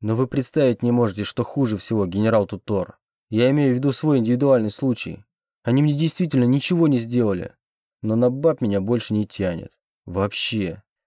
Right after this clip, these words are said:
Вот так получилось с Агером. У любой силы имеется слабое нежное местечко.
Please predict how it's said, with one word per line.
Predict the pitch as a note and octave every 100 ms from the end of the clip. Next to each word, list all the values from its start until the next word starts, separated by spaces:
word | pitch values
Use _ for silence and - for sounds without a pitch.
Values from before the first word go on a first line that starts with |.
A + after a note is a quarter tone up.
| _
Вот | G2+ G#2 -
так | D3 E3+
получилось | - G#2 G2+ - C3+ A#2+
с | -
Агером. | B2 A#2 G#2+ F2+ E2 - _ _
У | G#2+
любой | C3+ E3+ F3 B2+
силы | - F#3+ F3 G#2
имеется | A#2+ D3+ A#2
слабое | F#2+ C3 D#3 A#2+ F#2+
нежное | G#2 A2+ A2 G#2+
местечко. | G#2+ - F#2 E2+ - - -